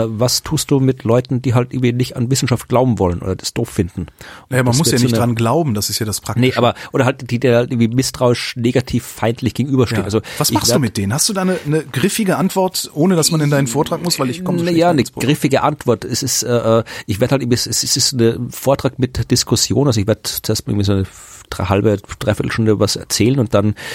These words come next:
Speaker 1: gibt's eine moderierte Diskussion, Podiumsdiskussion, also nee, Podiumsdiskussion nicht, weil da sitzt nur ich, aber eine <laughs> Diskussion mit, mit dem Publikum halt, das kommt. Äh, und, ähm, ja, also ich, so richtig,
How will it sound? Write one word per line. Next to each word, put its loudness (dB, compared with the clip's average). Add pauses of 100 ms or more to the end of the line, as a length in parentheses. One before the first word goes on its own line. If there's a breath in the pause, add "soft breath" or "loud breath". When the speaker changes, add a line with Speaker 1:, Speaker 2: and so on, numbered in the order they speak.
(120 loud breath)
Speaker 1:
gibt's -2
eine 4
moderierte 2
Diskussion, 0
Podiumsdiskussion, 0
also 2
nee, 2 (120)
Podiumsdiskussion 0
nicht, -2
weil -4
da -4
sitzt -8
nur -2
ich, -2 (220 loud breath)
aber 2
eine 2
<laughs> 2
Diskussion 2
mit, 4
mit 2
dem 0
Publikum 0
halt, 0
das 0
kommt. -2 (460 loud breath)
Äh, 4 (320 loud breath)
und, 0
ähm, -2 (340)
ja, 0
also -2
ich, -6 (2000 loud breath)
so 0
richtig, 0